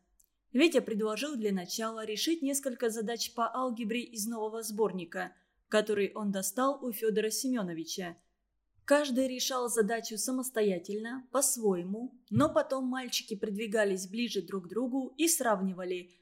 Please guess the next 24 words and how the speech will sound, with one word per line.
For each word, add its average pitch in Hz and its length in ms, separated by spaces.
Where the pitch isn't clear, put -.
чье 226 380
решение 233 600
лучше. 175 640
Порой 311 360
у 269 100
них 262 160
что-то 269 320
не 262 160
ладилось, 190 680
и 226 100
тогда 214 400
Костя 208 420
с - 100
Витей 233 460
принимались 262 640
спорить, 196 560
расхаживали 208 720
по 196 240
избе, 190 380
заглядывали 196 640
в 180 60
учебник 196 560
по 185 180
алгебре, 240 560